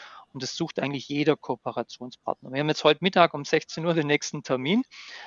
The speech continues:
Seine Frau hat ein Riesengut unterhalb von der Ostsee, fünfundzwanzig Kilometer gemietet, wo sie Hochzeiten macht. Er will da aber Veranstaltungen machen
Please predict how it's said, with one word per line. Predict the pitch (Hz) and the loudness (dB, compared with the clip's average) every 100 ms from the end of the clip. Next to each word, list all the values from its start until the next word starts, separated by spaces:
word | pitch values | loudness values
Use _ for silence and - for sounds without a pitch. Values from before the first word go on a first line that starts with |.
| - | -14
Seine | - 143 143 | -6 -4 0
Frau | 143 143 | 6 8
hat | 156 - | 8 4
ein | |
Riesengut | 143 160 - 160 - 180 208 | -2 -2 -2 -6 -4 -4 -4
unterhalb | 156 151 147 147 139 - | -4 -4 0 0 0 -4
von | 147 139 139 | -6 -4 -2
der | 135 | -2
Ostsee, | 160 - - 165 | -2 -2 -6 -4
fünfundzwanzig | 165 156 151 - 156 - - | -4 -6 -6 -4 -6 -6 -12
Kilometer | - 156 151 147 147 | -6 -6 -4 -6 -6
gemietet, | - 131 143 196 - 180 - - | -8 -6 -2 -2 0 -2 -2 -16
wo | 139 | -10
sie | - 131 | -8 0
Hochzeiten | 165 - - 165 165 | 0 0 0 0 2
macht. | 160 - | 0 0
Er | 139 139 | -4 -2
will | 135 | 0
da | 143 | 2
aber | 123 147 | 2 0
Veranstaltungen | - 151 196 - 165 160 | 2 2 2 2 2 2
machen | 156 151 156 | 2 2 0